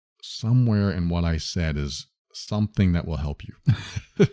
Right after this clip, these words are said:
Again, I kinda danced around some issues, but I really believe I'm getting to the heart of the matter. And when you get to the heart of the matter, you'll be able to connect with others, nurture relationships,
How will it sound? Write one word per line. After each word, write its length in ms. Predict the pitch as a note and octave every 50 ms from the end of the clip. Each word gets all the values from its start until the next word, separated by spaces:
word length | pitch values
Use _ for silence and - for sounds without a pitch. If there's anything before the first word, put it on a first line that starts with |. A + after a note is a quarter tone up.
| _ _ F3+ - - - - A2+ A2+ F#3 - -
Again, 340 | - G#2+ G2+ F#2+ A2 F#2+ F2
I 100 | F2 F2
kinda 280 | - - A#2 G#2 F2+
danced 340 | D#2+ F#2+ F#2+ F#2+ F#2+ - -
around 220 | G#2 F#2 F2+ F2+
some 180 | - - G#2+ F#2+
issues, 280 | F2 - - F2+ D#2 D#2
but 160 | F2 E2+ - - - - - _ _ _
I 60 | - F#2
really 360 | F2 G#2+ A2 G2+ G2 F#2 - - _
believe 380 | - F#2 F2 F#2 F#2 F#2 E2+ D#2+ -
I'm 340 | - F2 E2+ E2 D#2+ D#2 D2+ - _ _ _ _ - G#2
getting 280 | F#2 A#2+ B2+ C#3+ D3 C#3
to 100 | - C3
the 80 | B2
heart 380 | G#2+ - - A#2 A#2+ A2+ G#2+ F#2
of 100 | F2 D#2+
the 60 | E2
matter. 460 | D#2+ D#2 D2 C#2 C2 B1+ B1+ - - _ _ _ _
And 380 | - F2+ F2 E2+ E2 D#2+ D#2+ - - _ _ _ _ _ _ _
when 260 | - G2 A2 A#2+ B2
you 100 | A#2+ A#2
get 280 | G2+ G2 G#2+ G#2 - -
to 100 | - G#2
the 80 | F2+ E2+
heart 420 | - - - F#2 F2+ D2+ - - _ _ _ -
of 120 | F#2 D#2+
the 60 | E2
matter, 400 | D#2 D#2 D2+ D2+ C#2+ C2 B1+ - - _ _ _ _ _ _ _ _ _
you'll 140 | - F2 D#2+
be 100 | D#2+ E2+
able 100 | D#2+ D2+
to 80 | D#2
connect 320 | - - F#2 F2+ F2+ - -
with 100 | E2+ E2
others, 360 | E2 D#2+ D#2+ E2 D#2 - - -
nurture 300 | - F#2+ G#2 G2 - G#2
relationships, 720 | F#2 E2+ E2+ D#2 D#2 D2+ - - D#2+ - - D2+ C#2+ -